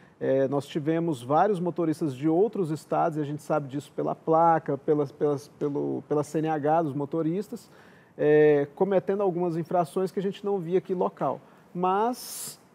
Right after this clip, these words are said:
o motorista goiano também excede algumas infrações. Excesso de velocidade e embriaguez ao volante.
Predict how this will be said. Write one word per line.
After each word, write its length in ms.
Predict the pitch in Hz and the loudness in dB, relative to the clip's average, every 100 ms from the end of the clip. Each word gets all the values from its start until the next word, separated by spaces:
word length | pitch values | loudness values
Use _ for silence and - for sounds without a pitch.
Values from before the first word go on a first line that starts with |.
| _ | _
o 60 | 175 | -4
motorista 640 | 175 175 190 175 165 196 | 0 2 2 2 0 0
goiano 500 | 165 175 165 160 165 | 4 6 8 8 6
também 400 | 170 165 165 170 | 4 4 4 4
excede 460 | 170 - 165 156 165 | 2 2 2 4 4
algumas 420 | 165 151 170 156 | 4 4 2 2
infrações. 920 | 165 175 165 - 175 170 131 - - - - - - | 0 2 0 0 0 0 -2 -10 -20 -20 -20 -20 -6
Excesso 440 | 139 - 165 160 | -6 4 6 6
de 60 | 156 | 4
velocidade 1080 | 160 151 147 135 127 135 151 180 180 262 285 - - _ | 2 4 2 -2 2 8 8 8 4 -4 -6 -14 -20 _
e 160 | 139 143 | -2 2
embriaguez 640 | 151 170 190 190 180 175 | 2 2 2 2 0 0
ao 80 | 185 | -2
volante. 720 | 170 196 190 156 135 - - | -2 -2 0 -2 -4 -14 -20